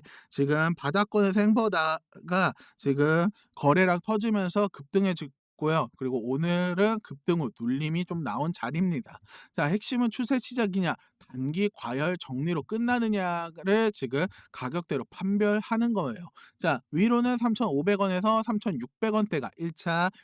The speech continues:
저항으로 보이고요. 거기를 넘기면은 삼천팔백 원에서 어디?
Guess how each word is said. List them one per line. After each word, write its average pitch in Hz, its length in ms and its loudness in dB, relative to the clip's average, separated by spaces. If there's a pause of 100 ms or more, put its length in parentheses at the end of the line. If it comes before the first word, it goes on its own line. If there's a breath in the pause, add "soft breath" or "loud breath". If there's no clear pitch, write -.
(120 soft breath)
저항으로 170 480 -2
보이고요. 139 560 0
거기를 139 360 -4
넘기면은 185 680 2 (320 soft breath)
삼천팔백 196 680 -2
원에서 151 300 2
어디? 135 380 -2